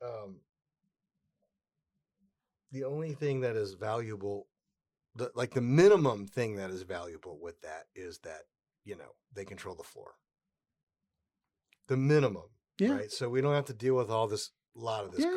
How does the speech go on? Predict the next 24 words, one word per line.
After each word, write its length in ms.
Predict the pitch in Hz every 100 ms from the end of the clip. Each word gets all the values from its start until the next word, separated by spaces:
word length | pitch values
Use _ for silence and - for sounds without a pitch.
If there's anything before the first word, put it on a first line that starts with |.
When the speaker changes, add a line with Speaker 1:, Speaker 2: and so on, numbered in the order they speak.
| 381
Speaker 2:
yeah. 20 | 370
Speaker 1:
garbage. 300 | 359 302 - -
Speaker 2:
Yeah, 120 | 285
it 160 | 240 -
keeps, 220 | 220 185
it, 180 | 196 -
Speaker 1:
But 160 | 151
Speaker 2:
it 40 | 151
Speaker 1:
I'm 160 | 151
one 180 | 156 180
hundred 280 | 175 160 156
percent 420 | 147 123 135 113
in 100 | 98
agreement. 480 | 92 92 107 95 82 - -
I 40 | 95
mean, 240 | 98 92 92
they're 160 | 104 101
going 680 | 98 120 127 131 127 123 117 _ _ _ _ _ _
to 180 | - 120
have 280 | 107 113 101
to 100 | 104
pass 400 | - 113 95 -
a 80 | 95
budget, 480 | 87 85 117 147